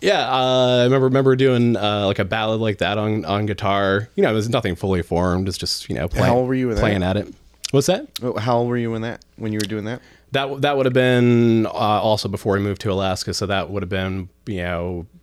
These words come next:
Speaker 1: bef-, six or before. Yeah.
Speaker 2: Oh, wow. So
Speaker 1: So
Speaker 2: Alaska, how many places have you lived?
Speaker 1: Uh, a number, a number.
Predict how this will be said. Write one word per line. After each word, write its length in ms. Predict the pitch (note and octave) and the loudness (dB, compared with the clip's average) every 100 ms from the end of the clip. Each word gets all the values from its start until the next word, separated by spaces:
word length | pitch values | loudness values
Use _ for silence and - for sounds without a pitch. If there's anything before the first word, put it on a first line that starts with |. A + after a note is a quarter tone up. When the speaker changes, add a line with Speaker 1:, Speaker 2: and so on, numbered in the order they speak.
| _ - | _ -12
Speaker 1:
bef-, 140 | A2+ G2 - - - | -10 -10 -12 -20 -18
six 360 | - - A#2+ - | -8 -4 -2 -2
or 40 | |
before. 440 | F#2 F#2+ G2+ A2 G2+ _ - | -4 -2 0 -2 -4 _ -10
Yeah. 200 | F#2+ F#2+ | -6 -6
Speaker 2:
Oh, 80 | C3+ - | -6 -12
wow. 60 | A#2+ - - - _ | -20 -20 -20 -20 _
So 100 | - | -8
Speaker 1:
So 140 | - | -2
Speaker 2:
Alaska, 480 | F#2 G2 F3 - - | 0 0 -4 -6 -8
how 100 | G2 | -4
many 140 | C3+ D3 | -4 -2
places 320 | D#3+ D3+ D3 | -4 -4 -4
have 120 | C3 | -2
you 120 | B2 A#2+ | -2 -2
lived? 540 | C#3 D#2 D2+ - - - _ _ _ _ | -2 -6 -10 -18 -20 -20 _ _ _ _
Speaker 1:
Uh, 560 | - G#3 A3+ A3 G#3+ G3+ - - - - - - - - | 2 4 6 4 4 2 2 0 0 -6 -8 -12 -14 -4
a 60 | A3 | 2
number, 400 | E3+ C#3+ D#3+ C#3+ | 4 4 2 0
a 60 | C3 | -2
number. 400 | C3 C3 C#3+ | 0 4 4